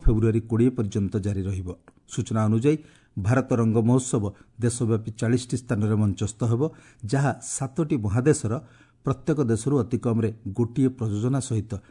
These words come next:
ବିଶ୍ୱ ସାଂସ୍କୃତିକ ପ୍ରତିନିଧିତ୍ୱକୁ ଦୃଢ଼ କରିବ। ମହୋତ୍ସବ ସମୟରେ ବାରଟି ଅନ୍ତର୍ଜାତୀୟ ପ୍ରଯୋଜନା ସହିତ ଶହେ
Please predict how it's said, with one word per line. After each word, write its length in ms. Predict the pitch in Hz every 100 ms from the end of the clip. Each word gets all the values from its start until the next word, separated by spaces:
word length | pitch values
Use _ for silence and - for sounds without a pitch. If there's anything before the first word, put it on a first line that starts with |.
| _ 107
ବିଶ୍ୱ 400 | 127 123 123 -
ସାଂସ୍କୃତିକ 480 | 117 87 123 101 107 107
ପ୍ରତିନିଧିତ୍ୱକୁ 720 | 101 117 117 127 147 - 98 104 -
ଦୃଢ଼ 240 | 123 120 104
କରିବ। 240 | 98 92 80 - _ _ - -
ମହୋତ୍ସବ 360 | 135 151 - 151
ସମୟରେ 380 | 123 120 117 147 120
ବାରଟି 280 | 113 110 113
ଅନ୍ତର୍ଜାତୀୟ 540 | 101 117 101 110 110 104
ପ୍ରଯୋଜନା 400 | 107 98 101 135
ସହିତ 320 | 127 107 92 151 156 _
ଶହେ 160 | - 123